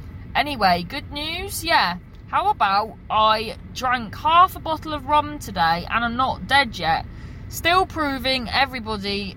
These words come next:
who's ever met me wrong on a daily basis. I'm still alive. Ha! In your face. Um, I mean, there's elements of good there.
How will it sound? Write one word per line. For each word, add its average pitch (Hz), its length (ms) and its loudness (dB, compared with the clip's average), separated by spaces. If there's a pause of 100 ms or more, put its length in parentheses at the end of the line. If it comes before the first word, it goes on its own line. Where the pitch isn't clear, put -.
who's 202 300 -6
ever 277 240 4
met 269 320 0
me 185 360 -6 (440)
wrong 208 640 -2
on 202 140 -2
a 202 80 -2
daily 208 380 0
basis. 180 720 -4
I'm 185 300 0
still 196 320 -4
alive. 175 580 4 (180)
Ha! 262 380 6 (1120)
In 240 180 -6
your 240 200 0
face. - 760 2 (1000)
Um, 320 580 0 (3000)
I 571 140 -2
mean, 587 260 -8
there's 523 200 0
elements 240 580 -2
of 214 180 -4
good 190 300 -4
there. 180 360 6